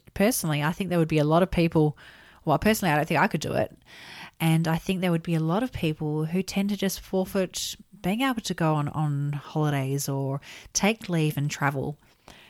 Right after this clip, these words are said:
And at the end of the day, if you consider the impact on mental health by not having any time away from your job, it's really not the healthiest thing to be happening. And you, you don't necessarily have a choice about that either, which is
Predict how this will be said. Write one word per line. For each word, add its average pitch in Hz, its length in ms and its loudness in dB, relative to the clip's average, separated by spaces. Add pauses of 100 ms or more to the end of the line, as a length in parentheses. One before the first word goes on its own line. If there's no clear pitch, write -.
(240)
And 196 120 -4
at 190 100 -6
the 202 120 2
end 262 180 0
of 175 60 0
the 165 80 -2
day, 196 340 0
if 196 140 0
you 220 80 2
consider 247 460 0
the 294 260 0
impact 175 480 -2
on 165 180 0
mental 165 320 0
health 208 400 0
by 165 140 -2
not 180 260 -2
having 165 480 -2
any 175 200 -2
time 170 320 -4
away 165 280 -2
from 151 180 -8
your 151 100 -4
job, 196 440 0 (720)
it's - 280 -8
really 277 280 2
not 247 240 -2
the 185 340 2
healthiest 175 720 -2
thing 160 220 0
to - 100 -6
be 160 120 -4
happening. 160 640 -4 (580)
And 175 220 0
you, 175 120 -2
you 208 120 0
don't 202 160 2
necessarily 165 520 0
have 160 160 -2
a 151 40 -8
choice - 360 -2
about - 260 -2
that 151 120 -4
either, 160 320 -2
which 156 260 -8
is 156 360 -4